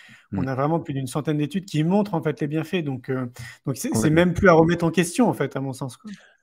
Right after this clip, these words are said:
Speaker 1: C'est ça. Je crois que les, les gens qui, qui, qui pointent ça encore du doigt sont des gens qui mettent des définitions dessus qui sont pas les bonnes, en fait. C'est-à-dire qu'ils voient,
Speaker 2: Mm.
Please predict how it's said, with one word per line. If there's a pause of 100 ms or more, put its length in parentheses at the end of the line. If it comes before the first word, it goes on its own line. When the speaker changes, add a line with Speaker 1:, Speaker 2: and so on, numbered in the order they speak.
(160)
Speaker 1:
C'est
ça.
Je
crois
que
les,
les
gens
qui,
qui,
qui (440)
pointent
ça
encore
du
doigt
sont
des
gens
qui
mettent
des
définitions
dessus
qui
sont
pas
les
bonnes,
en
fait. (120)
C'est-à-dire
qu'ils
voient,
Speaker 2:
Mm.